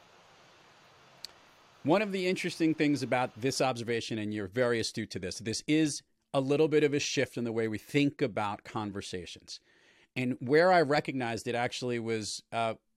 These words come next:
I felt I was using a different type of person, if you would, when I would be speaking about a conversation I witnessed or a podcast I listened to.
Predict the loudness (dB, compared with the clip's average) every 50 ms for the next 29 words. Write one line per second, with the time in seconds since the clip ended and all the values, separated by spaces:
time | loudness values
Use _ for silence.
0 | _ -4 -2 -2 -2 -2 0 2 2 2 2 2 0 0 0 0 -2 -2 0 0
1 | 2 2 2 2 2 2 0 -2 _ _ _ _ -6 -6 -6 -4 -2 -4 -4 -4
2 | -4 -6 -6 -6 -6 -8 -10 -8 -4 -2 -2 -2 -2 -4 -4 -4 -4 -6 -10 _
3 | _ _ _ _ _ _ _ _ _ _ _ _ _ _ _ _ _ _ _ _
4 | _ -14 -2 0 0 0 0 -2 -4 -4 -4 -4 -4 -6 -6 -6 -4 -2 -2 -2
5 | -2 -4 -6 -4 -4 -4 -2 -4 -4 -4 -4 -6 -4 -4 -4 -6 -6 -8 -6 -8
6 | -8 -2 -2 -2 -2 0 -2 -2 0 0 0 -2 -4 _ -6 -6 -6 -6 -2 0
7 | 0 0 0 -2 -4 -2 -2 -4 -2 -4 -4 -4 -4 -4 -4 -4 -6 -6 -6 -10
8 | -10 -6 -6 -6 -6 -6 -4 -2 -2 -2 -2 -4 -4 -4 -4 -4 -4 -6 -8 -6
9 | -6 -6 -8 -8 -8 -12 -14 -16 -16 -20